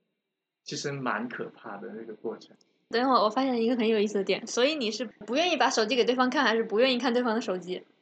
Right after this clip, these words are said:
Speaker 1: 其实我都不会想要去看，也，也不会愿意把手机给对方去看，就彼此就相信对方就好了。
Speaker 2: 刚刚说骗人的鬼只有百分之十可信，现在又相信对方就好了，你到底要怎样？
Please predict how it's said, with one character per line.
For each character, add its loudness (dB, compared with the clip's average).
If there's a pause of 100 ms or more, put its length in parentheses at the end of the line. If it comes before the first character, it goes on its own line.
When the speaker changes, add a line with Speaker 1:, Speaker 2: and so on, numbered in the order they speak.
(120)
Speaker 1:
其 -8
实 0
我 2
都 -4 (680)
不 -6
会 -6
想 -12
要 -6
去 -12
看， -8
也， -6 (260)
也 -4
不 -8
会 -6
愿 -6
意 -8
把 -10
手 -12
机 -8
给 -8
对 -8
方 -10
去 -20
看， -10
就 -6
彼 -6
此 -14 (160)
就 -10
相 -2
信 -8
对 -4
方 -6
就 -8
好 -20
了。 -20 (800)
Speaker 2:
刚 -2
刚 2
说 2
骗 0
人 -2
的 0
鬼 0
只 0
有 2
百 2
分 -2
之 -2
十 0
可 0
信， -2
现 2
在 2
又 4
相 -2
信 2
对 6
方 2
就 4
好 0
了， 2
你 -2
到 2
底 2
要 4
怎 -2
样？ -2